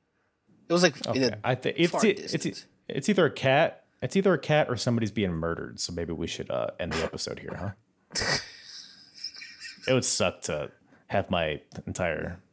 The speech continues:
Speaker 2: household murdered while talking about
Speaker 1: Oh,
Speaker 2: Jamie Noble
Speaker 1: yeah,
Speaker 2: and
Speaker 1: that would be bad.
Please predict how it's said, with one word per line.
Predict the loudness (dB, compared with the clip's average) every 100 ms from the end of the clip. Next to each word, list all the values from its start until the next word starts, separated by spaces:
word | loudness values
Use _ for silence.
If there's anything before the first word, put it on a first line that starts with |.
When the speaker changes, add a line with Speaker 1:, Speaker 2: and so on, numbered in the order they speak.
| _
Speaker 2:
household | -2 -2 0 -2 -2
murdered | -4 -4 -4 -2
while | 0
talking | 0 0 0
about | 0 0 4
Speaker 1:
Oh, | 8 10 10
Speaker 2:
Jamie | 8
Noble | 8 6
Speaker 1:
yeah, | 6 6 6
Speaker 2:
and | 8
Speaker 1:
that | 8
would | 8 4 4
be | 2
bad. | 2 2 0 -4